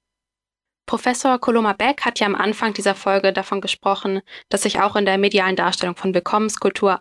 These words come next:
einiges verändert hat. Dazu wollten wir gern mehr wissen. Doktor Tanja Evers ist Mitarbeiterin am Zentrum für Flucht und Migration der Katholischen Universität in Eichstätt.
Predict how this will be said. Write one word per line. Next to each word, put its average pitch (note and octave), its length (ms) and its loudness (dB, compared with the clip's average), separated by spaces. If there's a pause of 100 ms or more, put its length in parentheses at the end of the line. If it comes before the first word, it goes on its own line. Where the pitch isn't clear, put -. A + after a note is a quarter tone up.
einiges G3 440 0
verändert F3+ 380 -8
hat. - 220 -8 (440)
Dazu B3+ 320 0
wollten G3 220 2
wir F#3 80 2
gern F3+ 200 0
mehr F3 200 -4
wissen. - 300 -8 (800)
Doktor G#3+ 300 0
Tanja A3 260 2
Evers A#3+ 420 2
ist - 160 -4
Mitarbeiterin A#3+ 920 0
am G3 160 -2
Zentrum G#3+ 380 -2
für G3 120 -6
Flucht - 300 0
und G3+ 100 -2
Migration G3+ 560 0
der G3 100 -2
Katholischen - 580 0
Universität F#3+ 640 0
in F#3+ 100 0
Eichstätt. - 580 -6